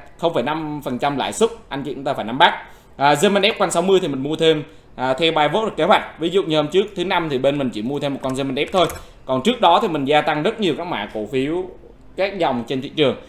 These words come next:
À, con này phiên vừa rồi tăng rất là mạnh đúng không? Quan điểm của mình thì cổ phiếu này nó quá ok anh chị. Thứ nhất là nó đang một trong những cái form là chuẩn bị vượt đỉnh mọi thời đại và các cổ phiếu vượt đỉnh mọi thời đại. Đây chính là cái trend của thị trường ở thời điểm hiện tại.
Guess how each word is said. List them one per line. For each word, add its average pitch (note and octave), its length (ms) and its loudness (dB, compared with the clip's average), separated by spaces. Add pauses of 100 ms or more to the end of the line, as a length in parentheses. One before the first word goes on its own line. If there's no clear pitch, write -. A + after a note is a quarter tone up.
(280)
À, - 80 -6
con F#3+ 240 10
này F#3 100 4
phiên F#3 160 4
vừa F#3+ 80 0
rồi D3+ 220 4
tăng D#3+ 220 2
rất G#3 120 -2
là - 60 -6
mạnh D#3 240 2
đúng F3 100 0
không? G3+ 140 4 (720)
Quan E3+ 280 6
điểm B2+ 140 4
của C#3+ 80 0
mình D#3+ 160 2
thì C3+ 100 0
cổ A2+ 180 -2
phiếu D3+ 180 0
này F#3+ 140 -2
nó C3+ 140 2
quá F3 200 4
ok F#3+ 180 0
anh D3+ 240 4
chị. C3 180 -8
Thứ F3 80 -4
nhất G#3+ 180 -6
là C#3 180 4
nó B2+ 160 0
đang D#3 200 -2
một A#2+ 140 -4
trong C3+ 100 -6
những A2+ 80 -6
cái B2+ 120 -8
form D3+ 260 4
là A#2+ 80 -4
chuẩn A2 160 -8
bị C3+ 80 -4
vượt D#3 180 -10
đỉnh B2+ 160 2 (440)
mọi G3+ 220 4
thời F#3+ 80 6
đại D3+ 300 6
và B2 80 -8
các F#3 240 -6
cổ A#2+ 80 -4
phiếu C3+ 180 -2
vượt - 140 -4
đỉnh A#2 160 0
mọi C#3+ 140 -2
thời C3+ 80 -2
đại. B2+ 180 0
Đây D3+ 260 4
chính D3+ 80 -6
là E3+ 60 -6
cái - 140 -14 (120)
trend G#3 300 2
của A2 120 -10
thị - 120 -14
trường B2 240 -4
ở F#2+ 60 -6
thời B2 100 -6
điểm F#2+ 140 -8
hiện G2 100 -14
tại. B2 160 0